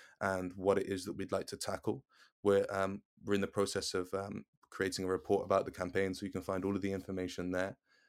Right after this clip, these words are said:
Um, you, if you'd like to donate to us, um, you, there's a donation button. Also, we, um,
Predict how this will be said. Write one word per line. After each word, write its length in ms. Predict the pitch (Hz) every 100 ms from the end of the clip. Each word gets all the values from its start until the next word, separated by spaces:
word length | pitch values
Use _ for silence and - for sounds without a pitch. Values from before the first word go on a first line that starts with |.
| _ _ _
Um, 360 | 107 104 107 110 - - _ -
you, 220 | 113 110 -
if 160 | 110
you'd 140 | 117 110
like 160 | 110
to 100 | -
donate 400 | 101 98 101 107 -
to 100 | 107
us, 300 | 123 - - -
um, 360 | 98 95 95 95 -
you, 200 | 98 92 _
there's 180 | 101 95
a 40 |
donation 500 | 92 98 95 98 101
button. 340 | 95 101 101 104 - _
Also, 500 | 113 120 - 117 113
we, 340 | 110 110 107
um, 380 | 107 107 104 104